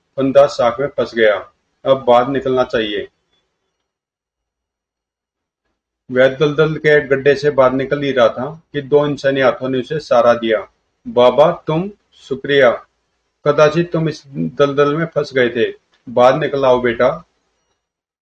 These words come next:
"कहीं यह बूढ़ा house प्रेत एंड party का ही सदस्य तो नहीं और अपनी योजना को असफल होते देख दिखावे के लिए मेरी मदद को आप पहुंचाओ किसी नई चाल के तहत। क्या समझा जाए इसे, दोस्त या दुश्मन?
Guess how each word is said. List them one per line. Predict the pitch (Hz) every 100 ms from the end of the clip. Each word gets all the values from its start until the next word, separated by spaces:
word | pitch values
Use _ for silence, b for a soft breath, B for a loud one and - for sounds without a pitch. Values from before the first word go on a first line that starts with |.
| _ _ _ _ _ _ _ _ _ _ _ _ _ _ _ -
"कहीं | 127
यह | 143 151
बूढ़ा | 147 160 147
house | 151 -
प्रेत | 147 147 147
एंड | 143 -
party | 143 139 143
का |
ही | 139
सदस्य | 135 135 117 120 139
तो | 135
नहीं | 120 120 165 _ _ _ _ 131
और | 131
अपनी | 143 147 151
योजना | 147 139 135 139
को | 131
असफल | 143 131 - 131
होते | 117 120
देख | 123 127 131
दिखावे | 139 131 131 135
के | 135
लिए | 127 131
मेरी | 143 135 135
मदद | 131 123 135 -
को |
आप | 156 143 -
पहुंचाओ | 120 113 113 101 - _ _ _ _ _ -
किसी | 123 147
नई | 147 147
चाल | - 135 123
के | 131
तहत। | - 113 104 - _ _ _ _
क्या | 135 143
समझा | - 131 131
जाए | 127 127
इसे, | 120 120
दोस्त | 110 127 139 135
या | 143
दुश्मन? | 147 139 - 113